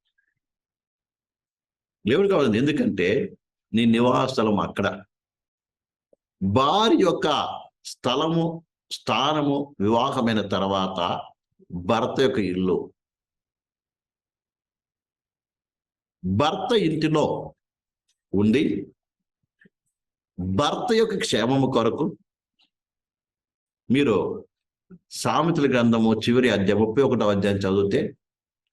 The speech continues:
గుణవంతురాలి స్త్రీ గురించి ఇట్లా రాయబడి ఉంది. ఆమె తన భర్త ఇంట్లో ఉంటూ భర్త యొక్క క్షేమము కొరకు,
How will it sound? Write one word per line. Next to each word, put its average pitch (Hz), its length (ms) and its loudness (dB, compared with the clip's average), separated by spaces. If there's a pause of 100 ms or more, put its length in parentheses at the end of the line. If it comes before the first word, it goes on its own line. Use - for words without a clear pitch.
(220)
గుణవంతురాలి 139 680 2
స్త్రీ 113 340 -2
గురించి 104 260 0
ఇట్లా 87 200 -4
రాయబడి 90 360 -2
ఉంది. - 260 -8 (2250)
ఆమె 196 320 2
తన 175 260 0
భర్త 120 440 -2
ఇంట్లో 147 400 2
ఉంటూ 95 440 2 (1300)
భర్త 147 460 0
యొక్క 202 240 4
క్షేమము 123 460 2
కొరకు, 117 540 -2